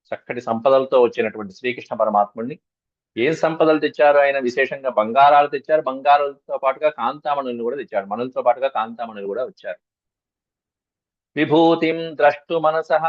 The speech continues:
కేశవస్య మహాత్మనః, ఆ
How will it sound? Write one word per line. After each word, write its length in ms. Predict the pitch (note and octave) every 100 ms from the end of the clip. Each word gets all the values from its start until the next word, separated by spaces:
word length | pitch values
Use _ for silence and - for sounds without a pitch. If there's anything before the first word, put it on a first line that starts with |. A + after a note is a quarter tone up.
| E3 _ -
కేశవస్య 760 | A#2+ B2 D3 C#3+ - _ D3+ D3
మహాత్మనః, 1040 | D#3 C#3+ C#3+ C#3+ C3 C3 _ B2 B2 B2 B2+ B2+ B2+ B2+ B2+ B2+ _ _ _ _ _ _ _ _ _ _
ఆ 100 | A2